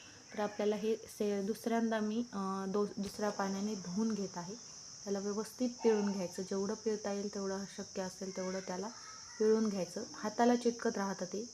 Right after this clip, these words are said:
कारण की त्यामध्ये चीक आहे. ज्या दिव-, ज्या वेळेस याचा चीक संपेल तेव्हा ते भुसा आपल्या हाताला चिपकणार नाही, समजून जायचं की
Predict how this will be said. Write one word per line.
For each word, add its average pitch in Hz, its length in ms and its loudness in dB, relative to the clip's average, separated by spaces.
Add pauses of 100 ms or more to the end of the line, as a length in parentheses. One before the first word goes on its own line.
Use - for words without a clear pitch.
(120)
कारण 196 240 0
की 208 140 0
त्यामध्ये 196 340 0
चीक 202 320 -4
आहे. 175 180 -2
ज्या 214 240 2
दिव-, 220 320 6
ज्या 220 160 6
वेळेस 233 240 4
याचा 220 180 -2
चीक 214 200 -4
संपेल 202 500 -2
तेव्हा 202 160 0
ते 220 300 0
भुसा 196 240 -4
आपल्या 190 240 0
हाताला 185 300 -2
चिपकणार 185 540 -4
नाही, 165 220 -10
समजून 214 320 4
जायचं 175 340 -2
की 226 100 0